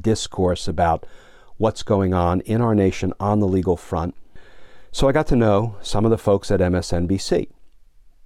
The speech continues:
And as I moved toward my retirement in two thousand eighteen, my brother-in-law said, "You know, would you ever consider trying to become a legal analyst on air?"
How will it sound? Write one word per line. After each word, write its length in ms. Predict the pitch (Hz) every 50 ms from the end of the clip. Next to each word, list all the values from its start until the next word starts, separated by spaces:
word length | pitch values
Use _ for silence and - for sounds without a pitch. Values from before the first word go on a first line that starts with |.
| - -
And 240 | 117 120 113 113 110
as 160 | 117 110 95
I 120 | 117 110
moved 560 | 113 110 110 127 147 165 170 170 160 143 - -
toward 400 | - - 139 139 139 131 117 101
my 200 | 104 101 101 95
retirement 960 | 92 82 82 - - - - - 110 104 107 98 85 80 78 78 90 117 - - - - - - - - - -
in 140 | - 95
two 220 | 92 - - 101 95
thousand 480 | - 101 92 90 87 - - 87 - -
eighteen, 800 | - 87 85 - - - - 160 156 131 101 92 95 110 113 - - - - - - - - - - - - - - - - - - - - -
my 120 | 123 139
brother-in-law 440 | 135 165 175 170 165 156 147 143 139
said, 260 | - - - 135 123
"You 80 | 135 143
know, 360 | 151 151 147 147 143 - - -
would 920 | - - - - - - - 85 - - - 87 87 101 101 101 117 113 101
you 120 | 113 113
ever 140 | 110 104 107
consider 840 | - - 110 107 101 - - 104 101 107 107 110 110 110 110 107 - - -
trying 380 | - - - 107 101 107 107 104
to 100 | - -
become 320 | 104 107 - - 185 196 214
a 60 | 190
legal 380 | 123 101 98 92 87 98 90 -
analyst 520 | - 90 85 85 82 80 80 78 - - - -
on 220 | 85 78 85 95
air?" 380 | - - 156 165 143 - - -